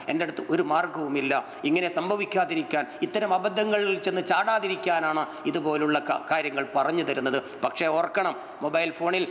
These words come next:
നിങ്ങളെടുത്ത ചിത്രങ്ങളോ അതിൽ സൂക്ഷിച്ച ചിത്രങ്ങളോ മറ്റു ഡാറ്റകളോ നിങ്ങൾ മായ്ച്ചു കളഞ്ഞാൽ പോലും തിരിച്ചെടുക്കാനുള്ള സംവിധാനമുണ്ട്. മറ്റാ-, മറ്റൊരാളുടെ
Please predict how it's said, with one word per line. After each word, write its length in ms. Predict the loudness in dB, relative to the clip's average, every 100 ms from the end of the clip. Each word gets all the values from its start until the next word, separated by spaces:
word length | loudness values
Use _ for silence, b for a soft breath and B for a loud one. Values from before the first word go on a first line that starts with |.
| B
നിങ്ങളെടുത്ത 680 | -2 2 4 4 0 -2 -2
ചിത്രങ്ങളോ 680 | -2 0 0 0 0 0 -2 -4
അതിൽ 200 | 0 0
സൂക്ഷിച്ച 420 | 2 2 2 -2
ചിത്രങ്ങളോ 720 | -2 0 0 2 0 0 -2 -4
മറ്റു 220 | -2 0
ഡാറ്റകളോ 600 | 2 0 -2 0 0 -2 -4
നിങ്ങൾ 260 | 0 0 2
മായ്ച്ചു 400 | 0 0 0 0
കളഞ്ഞാൽ 340 | 0 0 -2 -2
പോലും 380 | -2 0 0 0
തിരിച്ചെടുക്കാനുള്ള 720 | -2 0 -2 0 0 0 0
സംവിധാനമുണ്ട്. 920 | -2 0 2 2 2 0 0 2 0 B B
മറ്റാ-, 540 | -4 0 2 2 0 -4
മറ്റൊരാളുടെ 540 | -2 0 0 0 -2